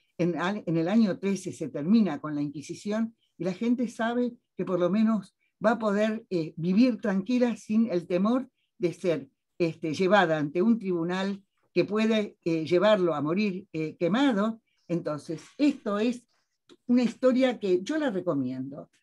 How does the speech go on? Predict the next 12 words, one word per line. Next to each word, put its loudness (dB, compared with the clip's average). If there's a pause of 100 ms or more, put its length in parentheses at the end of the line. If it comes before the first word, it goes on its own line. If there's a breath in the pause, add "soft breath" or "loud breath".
(180)
Léanla, 2
no 4
se -4
la 0
pierdan, -2 (260)
porque -4
es 0
muy 4
importante, -2
porque -6
los -2
judíos -4